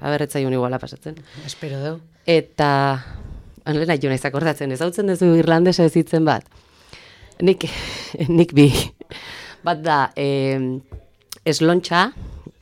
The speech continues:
Speaker 1: hori da topa irlandes, ez?
Speaker 2: Bai.
Speaker 1: Han, eh, honitzen en oper, em,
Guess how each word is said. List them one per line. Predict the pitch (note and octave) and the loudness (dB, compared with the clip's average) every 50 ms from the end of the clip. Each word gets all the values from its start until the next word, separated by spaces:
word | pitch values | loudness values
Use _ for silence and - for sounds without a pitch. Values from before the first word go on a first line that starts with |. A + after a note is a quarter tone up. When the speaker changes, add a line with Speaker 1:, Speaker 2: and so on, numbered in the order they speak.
| _ - - | _ -8 -4
Speaker 1:
hori | D#3 D3+ D#3 | -2 2 2
da | E3+ D#3+ | 2 2
topa | - - D3 C#3+ D3 C#3 C3+ B2+ B2 B2 - | 2 2 0 2 2 2 0 0 -2 -4 -4
irlandes, | - C3 C3 C3 C3 C#3 C#3 C#3 C3+ C3+ D3+ E3 | -4 -2 0 2 2 2 2 0 -2 -4 -4 -4
ez? | D3+ | -4
Speaker 2:
Bai. | - C#3 C#3 C#3 C#3 D3 C#3 | -2 -2 -2 -4 -4 -4 -2
Speaker 1:
Han, | C#3+ D3 D3+ | -2 -2 -2
eh, | D3 D3 | -2 -2
honitzen | D3 D3+ D#3 D3 - - D3+ D3+ | -2 -2 -4 -4 -6 -4 -4 -2
en | C#3+ D3 | -2 -2
oper, | D3 D3 - D#3+ D3+ D3+ D3 C#3+ C#3+ | -2 -4 -4 -4 -4 -2 -4 -4 -4
em, | C#3+ C#3+ D3 C#3+ C#3 C#3 C#3 C#3 C#3 C#3 C3+ | -4 -2 -2 -2 -2 -2 -2 -2 -2 -4 -6